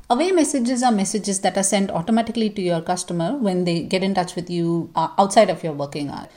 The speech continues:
So for instance, if your customer messages you late in the night, then an automatic message could be sent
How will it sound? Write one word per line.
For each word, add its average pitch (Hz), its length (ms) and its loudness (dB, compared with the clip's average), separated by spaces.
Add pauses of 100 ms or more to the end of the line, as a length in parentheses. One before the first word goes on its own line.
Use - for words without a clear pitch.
So - 120 -8
for 247 140 0
instance, 254 420 2
if 185 140 -6
your 196 80 0
customer 214 400 2
messages 196 540 0
you 196 40 -2
late 175 220 0
in 170 100 0
the 160 80 0
night, 160 360 -2
then 240 160 2
an 254 100 2
automatic 240 540 0
message 180 520 -4
could - 160 -10
be 175 120 -8
sent 180 420 -4